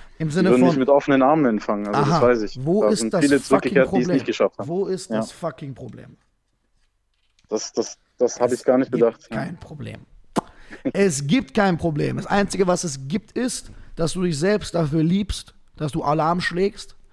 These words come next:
Speaker 1: weil jetzt sind deine Eltern berechtigt nicht mehr für dich da. Du musst selber sagen, ja oder nein.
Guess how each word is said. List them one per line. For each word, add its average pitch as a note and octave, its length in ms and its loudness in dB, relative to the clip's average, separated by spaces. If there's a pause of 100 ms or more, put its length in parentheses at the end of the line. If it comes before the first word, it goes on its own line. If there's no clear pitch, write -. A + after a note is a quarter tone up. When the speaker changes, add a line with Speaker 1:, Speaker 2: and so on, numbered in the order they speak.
(300)
Speaker 1:
weil D#3 320 2
jetzt F3+ 280 -2
sind F#3+ 160 0
deine E3+ 180 0
Eltern F3+ 340 -2
berechtigt E3 440 -4
nicht D3+ 180 -8
mehr D#3+ 100 -6
für D3+ 120 -10
dich C#3+ 220 -8
da. E3 220 0
Du A#2+ 120 -12
musst C#3+ 180 -8
selber F3 300 0
sagen, C3+ 280 -4
ja A#2+ 140 -6
oder A2 180 -8
nein. A2 280 -12